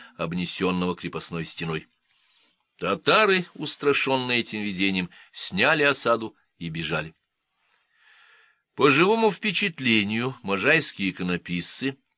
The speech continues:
создали образ Николая, представив его таким, каким он явился в видении, с мечом и изображением храма. Прославленный чудотворный образ Николая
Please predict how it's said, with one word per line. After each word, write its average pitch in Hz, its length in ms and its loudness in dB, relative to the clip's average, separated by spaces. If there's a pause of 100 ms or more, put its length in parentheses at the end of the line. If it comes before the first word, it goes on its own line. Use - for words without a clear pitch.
создали 190 500 2
образ 151 380 -2
Николая, 104 640 0 (220)
представив 151 680 0
его 135 220 0
таким, 117 440 -6
каким 95 320 -6
он 92 100 0
явился 87 440 -4
в 87 40 -6
видении, 85 500 -4 (120)
с - 180 -18
мечом 139 600 -2 (300)
и 85 80 -12
изображением 80 560 -4
храма. 78 360 -8 (1700)
Прославленный 202 680 6
чудотворный 180 580 0
образ 170 300 0
Николая 151 600 4